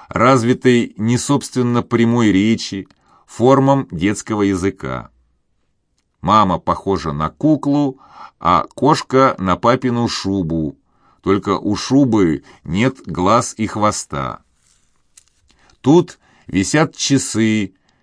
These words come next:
существующие для того только, чтобы махать маятником и звонить. Гриша. Пашка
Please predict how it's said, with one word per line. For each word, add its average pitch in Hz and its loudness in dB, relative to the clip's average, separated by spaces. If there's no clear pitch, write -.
существующие 104 -2
для 87 -2
того 117 0
только, 123 -2
чтобы 87 -4
махать 90 -2
маятником 82 -4
и 87 -4
звонить. 78 -8
Гриша. 71 -6
Пашка - 2